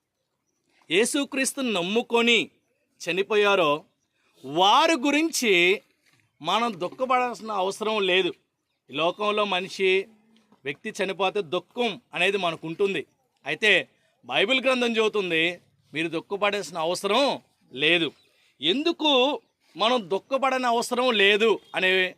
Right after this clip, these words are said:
బైబిల్ గ్రంథం చెబుతుందంటే, ఒక ఐదు మాటలు చెబుతాను, ఐదే ఐదు నిమిషాల్లో ఒక ఐదు మాటలు. మొట్టమొదటిది,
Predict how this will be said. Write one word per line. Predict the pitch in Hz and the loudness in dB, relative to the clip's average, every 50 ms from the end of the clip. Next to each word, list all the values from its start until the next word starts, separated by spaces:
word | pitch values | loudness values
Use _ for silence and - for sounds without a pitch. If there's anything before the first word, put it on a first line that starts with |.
| _ _ _ 107 | _ _ _ -10
బైబిల్ | 110 131 147 165 196 226 240 | -4 0 2 2 2 2 0
గ్రంథం | 233 214 220 214 214 208 208 | 0 2 0 0 0 -2 -6
చెబుతుందంటే, | 202 - 165 170 170 180 180 180 175 165 165 147 214 220 202 156 - _ _ _ _ _ _ - - | -6 -4 -6 -6 -6 -6 -8 -6 -6 -6 -4 -2 0 0 0 0 -2 _ _ _ _ _ _ -12 -10
ఒక | 170 - 202 | -6 0 2
ఐదు | 180 190 233 277 285 302 | 2 2 2 2 2 2
మాటలు | 277 247 220 214 202 214 220 226 | 2 4 4 4 2 2 -2 -2
చెబుతాను, | - - 196 180 175 180 165 139 123 - - - | -2 0 -2 -2 0 -2 -4 -4 -4 -8 -2 2
ఐదే | 160 180 214 226 226 | 2 4 4 4 4
ఐదు | 247 247 233 208 196 | 4 4 4 2 0
నిమిషాల్లో | 202 202 208 202 - 214 226 220 214 220 220 214 - _ _ _ - _ _ _ _ _ _ - | -2 -2 -2 -2 0 2 2 2 2 2 0 0 -2 _ _ _ -20 _ _ _ _ _ _ -16
ఒక | - 131 - | -8 0 2
ఐదు | 175 175 214 226 233 | 4 4 4 4 2
మాటలు. | 233 220 208 196 190 190 165 135 | 4 4 4 4 4 2 0 -2
మొట్టమొదటిది, | - 117 151 175 190 - - 285 269 262 247 240 233 220 196 190 170 156 165 180 202 208 | -4 -2 -2 -2 -2 0 0 2 2 2 2 2 2 2 2 2 2 4 4 4 2 0